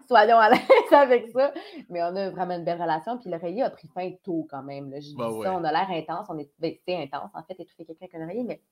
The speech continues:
Speaker 1: <laughs>
Speaker 2: <laughs>
Speaker 1: mais c'était des... c'était très jeune, tu sais.
Speaker 2: Ben
Speaker 1: Ça a
Speaker 2: ouais.
Speaker 1: pas été
Speaker 2: Ben
Speaker 1: long que ça, ça a pris le bord, puis aujourd'hui, euh,
Speaker 2: Mhm.
Speaker 1: on s'adore.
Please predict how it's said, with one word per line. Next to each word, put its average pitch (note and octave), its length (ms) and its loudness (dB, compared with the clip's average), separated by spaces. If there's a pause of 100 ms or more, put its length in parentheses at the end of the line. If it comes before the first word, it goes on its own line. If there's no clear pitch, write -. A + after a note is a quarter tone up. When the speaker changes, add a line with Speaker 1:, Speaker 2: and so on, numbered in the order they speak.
(120)
Speaker 1:
<laughs> - 140 -2 (580)
Speaker 2:
<laughs> G3 640 0
Speaker 1:
mais B3 400 6
c'était A#3 200 2
des... G#3+ 300 -6 (360)
c'était G#3 320 -4
très A3+ 240 2
jeune, E3 440 0
tu - 60 -20
sais. E3 260 -10 (120)
Speaker 2:
Ben A2+ 200 -6
Speaker 1:
Ça E3 100 2
a - 40 4
Speaker 2:
ouais. D#3+ 40 -4
Speaker 1:
pas G#3 120 8
été G#3 200 -2
Speaker 2:
Ben F3+ 40 0
Speaker 1:
long F#3 140 2
que G3 80 -14
ça, D3 380 -4
ça E3 80 -4
a D3+ 60 -2
pris - 200 -12
le D3 60 -14
bord, D#3+ 240 -2
puis D#3+ 120 -10
aujourd'hui, D3+ 520 -14
euh, C#3+ 120 -12 (480)
Speaker 2:
Mhm. G2 260 -20 (420)
Speaker 1:
on E3+ 40 -16
s'adore. C#3 400 -14